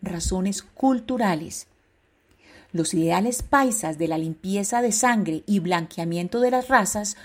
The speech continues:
pueden considerarse asimismo embriones del conflicto armado y de su persistencia en la región. La investigación de Roldán se percata de que las subregiones periféricas antioqueñas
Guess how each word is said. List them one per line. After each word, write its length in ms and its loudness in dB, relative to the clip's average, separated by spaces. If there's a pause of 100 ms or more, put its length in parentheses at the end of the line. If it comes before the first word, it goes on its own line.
(140)
pueden 320 0
considerarse 800 0
asimismo 760 0 (180)
embriones 540 0
del 180 0
conflicto 560 -4
armado 500 2 (180)
y 120 0
de 120 2
su 220 -4
persistencia 760 0
en 60 -2
la 100 -2
región. 460 -8 (2500)
La 80 0
investigación 600 2
de 80 6
Roldán 600 4 (120)
se 180 0
percata 540 -2
de 100 2
que 120 -2
las 160 0
subregiones 680 2
periféricas 640 -2
antioqueñas 840 0